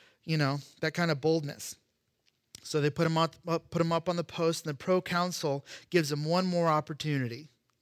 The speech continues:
It says, "Revile Christ," right?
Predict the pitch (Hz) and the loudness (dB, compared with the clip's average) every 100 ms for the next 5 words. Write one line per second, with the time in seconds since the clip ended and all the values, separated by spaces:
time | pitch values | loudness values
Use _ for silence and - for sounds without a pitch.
0 | 131 - 143 135 131 - - _ _ _ | -18 -4 0 2 0 -10 -16 _ _ _
1 | 139 131 143 147 147 139 - 139 123 135 | -4 -2 2 2 2 0 -6 -8 -8 -10
2 | - - - _ _ _ _ - 135 | -16 -18 -20 _ _ _ _ -8 -8